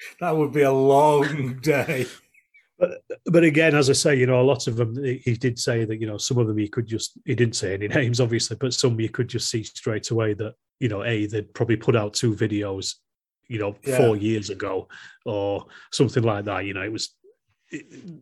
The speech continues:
Speaker 2: they, they concentrated more on the, on the more active and the, and the better produced stuff, which, you know, fair enough. It's an awards
Speaker 1: Mm.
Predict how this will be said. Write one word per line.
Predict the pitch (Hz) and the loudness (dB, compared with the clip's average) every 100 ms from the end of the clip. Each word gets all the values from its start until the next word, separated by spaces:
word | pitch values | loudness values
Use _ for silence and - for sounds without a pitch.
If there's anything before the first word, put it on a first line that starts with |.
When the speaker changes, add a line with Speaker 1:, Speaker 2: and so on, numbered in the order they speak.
| - | -8
Speaker 2:
they, | 170 120 120 | 0 4 4
they | 107 113 | 2 0
concentrated | - 117 117 - 110 120 110 | 0 -2 -2 -2 0 -2 -2
more | 113 107 | 0 0
on | 104 | -4
the, | 110 | -4
on | 120 110 | -2 -2
the | |
more | 113 110 110 | 0 2 0
active | 107 - 101 92 | -2 -6 -10 -10
and | 101 104 | -10 -8
the, | 95 _ - - | -10 _ -14 -8
and | 110 | -4
the | |
better | 104 113 - | -4 -4 -4
produced | - 107 107 101 | -6 -6 -6 -6
stuff, | - - 101 - - _ _ _ _ | -8 -10 -10 -16 -20 _ _ _ _
which, | 123 120 - | 0 0 0
you | 175 | -4
know, | 95 - _ | -6 -10 _
fair | - - 98 98 | -16 -8 -4 -2
enough. | 117 113 | -2 -2
It's | 107 104 | -6 -8
an | |
awards | 104 113 117 - - | -4 0 -2 -2 -8
Speaker 1:
Mm. | 120 101 | -8 -12